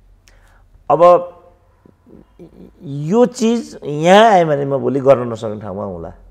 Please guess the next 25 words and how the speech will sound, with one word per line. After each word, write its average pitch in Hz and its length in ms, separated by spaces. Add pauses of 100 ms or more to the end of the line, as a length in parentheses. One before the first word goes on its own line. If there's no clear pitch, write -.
(800)
अनि 170 220 (140)
के 220 100
हुन्छ 160 200
त 101 140
मेरा? 90 280 (520)
यहाँ 135 180
पनि 202 140
मैले 202 220
के 185 200
गर्न 165 140
सकि-, 160 420
सक्दिनँ, 170 400
उनीहरूलाई 175 400
पनि 185 100
मैले 160 220
के 139 180
गर्न 127 180
सक्दिनँ 120 460
भने 110 140
मेरो 151 180
जीवनको 139 360
के 143 180
सार्थकता - 480
भयो - 340
त? 87 40